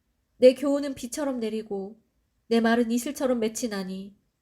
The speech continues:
연한 풀 위에 가는 비 같고 채소 위에 단비 같도다.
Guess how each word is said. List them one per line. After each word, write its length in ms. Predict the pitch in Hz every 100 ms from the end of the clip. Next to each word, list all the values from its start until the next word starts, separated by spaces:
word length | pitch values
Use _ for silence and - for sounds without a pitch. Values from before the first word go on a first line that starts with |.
| _ _ _ _ 208
연한 420 | 214 233 226 233
풀 220 | 320 285
위에 200 | 233 226
가는 320 | 226 220 226
비 140 | 220 220
같고 640 | 214 214 - 196 208 - _ _ _ _ _ _ -
채소 280 | 311 302 302
위에 240 | 254 240
단비 300 | 233 208 240
같도다. 580 | 208 - 196 180 190